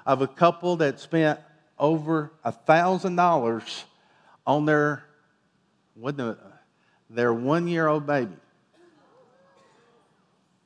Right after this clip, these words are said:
They're in debt. They oppose themselves. They're just taking their foot and just stomping. Baby doesn't know.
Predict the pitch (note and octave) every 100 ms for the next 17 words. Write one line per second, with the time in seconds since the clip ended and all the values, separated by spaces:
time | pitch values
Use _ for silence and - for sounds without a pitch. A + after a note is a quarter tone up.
0 | _ _ _ _ _ - - _ _ _
1 | _ _ _ _ _ _ _ _ _ _
2 | _ _ _ B3+ A#3+ B3 G#3+ C#4 D4+ D4
3 | G#3+ - - - _ _ _ _ _ _
4 | _ _ _ _ _ _ _ _ _ _
5 | _ F#3 G#3 F3 F#3+ F#3 D#3 C3+ A#2+ -
6 | B2 E2+ - - - - _ _ _ -
7 | - _ _ _ _ _ _ _ _ _
8 | _ _ _ _ A2 D3 E3 F3+ F3 G3
9 | G3 G3 F#3+ F3+ - D3+ C3+ C3+ B2 A#2+
10 | - B2+ A#2+ A#2+ A#2 F#2+ _ _ _ _
11 | _ _ _ _ _ _ _ _ _ _
12 | _ _ _ _ _ _ _ F3 A#3 G#3+
13 | D#3 C3 A#2+ A#2 A#2+ A2+